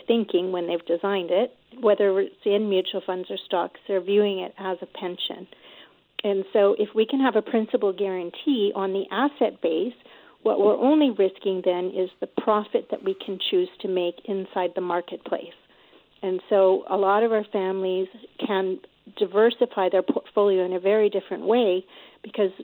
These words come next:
traditionally in retirement, we put a lot in fixed income because we want security in our portfolio.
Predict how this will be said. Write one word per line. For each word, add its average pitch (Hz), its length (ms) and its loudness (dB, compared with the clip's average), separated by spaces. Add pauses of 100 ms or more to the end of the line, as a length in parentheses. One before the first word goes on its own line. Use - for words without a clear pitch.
(140)
traditionally 214 640 0
in 175 120 -6
retirement, 185 640 -4
we 196 100 0
put 202 200 -4
a 185 80 4
lot 185 340 2
in 190 480 -4 (400)
fixed 220 340 -2
income 254 720 0 (260)
because 208 300 -4
we 202 80 6
want 190 320 0
security 233 580 2
in 180 100 -8
our 165 100 -8
portfolio. 175 640 -2